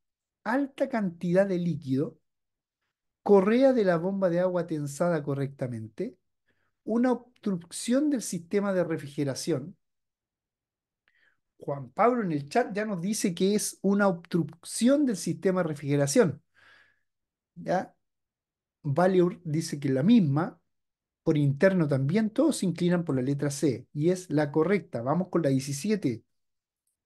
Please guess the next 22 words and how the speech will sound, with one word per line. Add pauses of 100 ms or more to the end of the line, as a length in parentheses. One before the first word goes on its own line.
(480)
En
un
motor
de
cuatro
cilindros, (1300)
¿a
qué
se
le
llama (180)
cilindrada
del
motor? (440)
¿A
la
potencia? (800)
¿Al
volumen
de
los
cilindros?